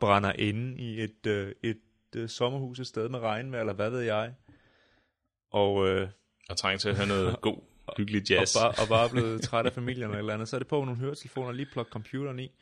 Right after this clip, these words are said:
Speaker 1: hop på det mobile internet, og så sus ind på den hjemmeside, som vi lægger et, øh, link til i shownoterne. Eller hvis du kan huske det, så er det H E X, hex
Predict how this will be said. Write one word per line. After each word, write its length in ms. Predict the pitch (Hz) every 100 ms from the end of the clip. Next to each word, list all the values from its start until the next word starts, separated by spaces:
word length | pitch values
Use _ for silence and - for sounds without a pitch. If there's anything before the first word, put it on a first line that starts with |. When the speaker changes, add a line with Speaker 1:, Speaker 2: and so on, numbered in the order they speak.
| - - _
Speaker 1:
hop 180 | 117 -
på 140 | 135
det 80 | 127
mobile 340 | 117 143 120
internet, 380 | 123 - 117 113
og 80 | 113
så 120 | 127
sus 300 | - 123 120
ind 140 | 127
på 100 | 131
den 160 | 123 120
hjemmeside, 600 | 113 120 147 - 107 98 - _ _
som 220 | - 107
vi 40 | 104
lægger 380 | 113 113 104 - -
et, 240 | - -
øh, 160 | 104 101
link 220 | 107 127
til 160 | -
i 40 | 110
shownoterne. 560 | - 113 117 107 107 107 _ _ _ -
Eller 180 | 110 127
hvis 120 | 127
du 100 | 123
kan 80 | 113
huske 280 | 127 135 -
det, 120 | 110
så 120 | -
er 160 | 101 110
det 160 | 113 - _ _ _ _ _ _ _ _ 160
H 20 |
E 360 | 123 120 - -
X, 220 | - - -
hex 420 | - 143 - -